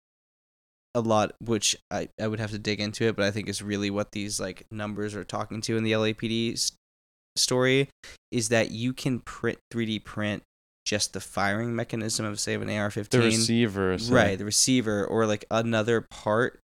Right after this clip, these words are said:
Speaker 1: that, like, everything else works, but the part that would have, like, the, the thing that's traced, which is, like, this specific mechanism, because this is the thing, is that, like, with, say, for an A R fifteen, for example, right, um, they are built specifically to be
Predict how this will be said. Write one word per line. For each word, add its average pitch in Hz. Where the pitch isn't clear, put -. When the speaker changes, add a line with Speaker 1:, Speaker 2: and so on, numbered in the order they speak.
Speaker 1:
that, 110
like, 104
everything 120
else 104
works, 104
but 117
the 113
part 110
that 101
would 101
have, 98
like, 98
the, 98
the 76
thing 110
that's 98
traced, 92
which -
is, 113
like, 98
this -
specific -
mechanism, 117
because 135
this 196
is 156
the 120
thing, 147
is 110
that, 95
like, 104
with, -
say, 131
for -
an -
A 110
R 107
fifteen, -
for -
example, 78
right, 104
um, 101
they 120
are 139
built 117
specifically 104
to 117
be 101